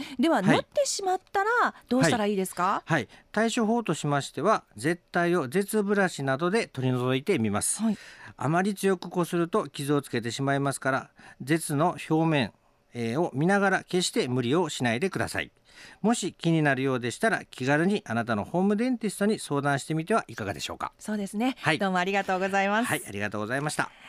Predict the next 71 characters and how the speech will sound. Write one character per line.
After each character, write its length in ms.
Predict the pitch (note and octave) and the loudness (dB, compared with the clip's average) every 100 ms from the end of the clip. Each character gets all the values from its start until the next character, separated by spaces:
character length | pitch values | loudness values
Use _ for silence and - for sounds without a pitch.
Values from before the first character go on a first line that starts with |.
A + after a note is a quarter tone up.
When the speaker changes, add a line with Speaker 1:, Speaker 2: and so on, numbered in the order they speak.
| - | -8
Speaker 1:
こ 100 | - | -2
の 100 | E4+ | 0
番 220 | F#4 F#4 F4 | 2 0 0
組、 220 | E4 A3+ | -2 -2
キ 160 | D#4+ | -2
ス 160 | - G3+ | -2 -2
デ 160 | G3+ E4 | 0 0
ン 40 | |
タ 120 | E4+ | 0
ル 100 | E4 | -2
ス 60 | - | 0
タ 120 | E4 | -2
イ 40 | |
ル 80 | D4 | 0
で 100 | C4+ | 0
は、 180 | A#3+ G#3+ - | 0 0 0
皆 180 | G#3+ F4+ | 2 2
さ 160 | A#4 G4+ | 2 0
ん 60 | |
か 100 | D4+ | 0
ら 120 | B3+ A#3+ | 0 2
の 100 | A3 | 0
歯 160 | - | 0
に 60 | C#5+ C5+ | -2 0
関 220 | E4+ D4+ | 0 0
す 80 | B3+ | 0
る 80 | G3+ | -4
質 200 | - G4+ | -2 0
問 260 | A4+ G4 | 2 4
を 80 | F4 | 2
お 100 | A#3+ | 2
待 240 | B3 A#3+ | 0 -2
ち 20 | A#3+ | -4
し 40 | |
て 100 | A#3+ | -2
い 80 | A3+ | 0
ま 180 | A#3 C#4+ | 0 -2
す。 220 | - - _ - - - - | -6 -16 _ -20 -20 -18 -2
抽 140 | F#4+ | 0
選 180 | G4+ G#4 | 2 0
と 80 | G4 | 0
な 100 | F#4+ | 0
り 80 | F#4+ | 0
ま 140 | F#4+ | -2
す 100 | F4 | 0
が、 220 | D4 B3+ - - - | 0 0 -4 -20 -4
歯 160 | F#4+ | 0
や 220 | G#4 C#4 - | 2 2 0
歯 180 | E4 | -2
医 80 | A4 | 0
者 140 | G#4 F4+ | 0 -2
さ 180 | D4+ | 0
ん 80 | C4 | 2
の 120 | A3 | 0
こ 100 | A3+ | -2
と 140 | A3+ B3+ | -2 0
な 100 | A3 | 0
ど 140 | G3+ | 0
が 220 | A3 B3 - | 0 0 -2
簡 300 | A3 D#4 G4 | -4 -2 0
単 260 | F#4+ F4+ | 0 0
に 100 | E4+ | -2
解 300 | - C4 C#4+ | -4 -2 0
説 260 | C#4 C#4+ - | -2 -4 -4
さ 120 | C4+ | -4
れ 100 | B3+ | -4
て 160 | B3 A#3 | -2 -2
い 40 | |
る 80 | G#3+ | -2
冊 260 | A3+ A3+ - | -2 -4 -4
子、 160 | G3 | -6